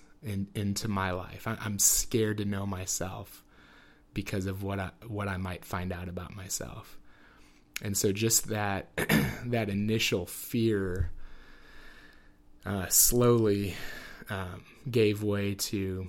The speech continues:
"Okay, let's, let's begin to explore this." Uh, I had a good, a good friend in town. He was a pastor at a, um, Presbyterian P C A church in town who was a gifted counselor, and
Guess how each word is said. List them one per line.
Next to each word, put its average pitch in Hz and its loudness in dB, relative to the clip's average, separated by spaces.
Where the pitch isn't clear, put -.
"Okay, 107 -4
let's, - -2
let's 107 -2
begin 104 2
to 101 2
explore 104 0
this." 104 -2
Uh, 92 -4
I - -10
had 117 -2
a 98 0
good, 104 4
a 110 -6
good 110 4
friend 110 0
in 98 -2
town. 104 -4
He 101 -2
was 92 -4
a - -8
pastor 101 -2
at 90 -2
a, 82 -8
um, 82 -10
Presbyterian 101 2
P 107 0
C 107 2
A 101 2
church - -2
in 101 -2
town 101 0
who 98 0
was 92 -2
a 92 -4
gifted 95 -4
counselor, 98 -2
and 85 -4